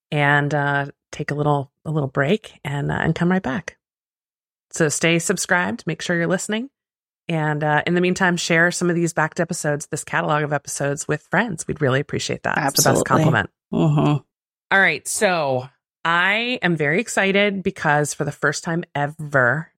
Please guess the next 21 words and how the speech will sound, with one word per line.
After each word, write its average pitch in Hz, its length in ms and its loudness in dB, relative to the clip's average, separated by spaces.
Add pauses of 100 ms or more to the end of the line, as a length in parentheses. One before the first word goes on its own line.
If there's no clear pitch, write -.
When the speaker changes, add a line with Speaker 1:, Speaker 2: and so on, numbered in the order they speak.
Speaker 1:
ever 127 520 -2
since - 260 -8
being 131 220 -2
a - 40 2
mom, 156 360 0 (640)
um, 135 640 0 (760)
I 151 160 0
am 160 160 2
going 143 280 0
to 139 100 -6
take - 200 -10
a - 40 -8
trip - 260 -6
this - 200 -6
weekend 127 480 -4
without 131 320 -2
my 147 80 2
husband 139 340 2
or 120 140 2
kids. - 480 -4 (680)
Speaker 2:
Mm. 170 260 4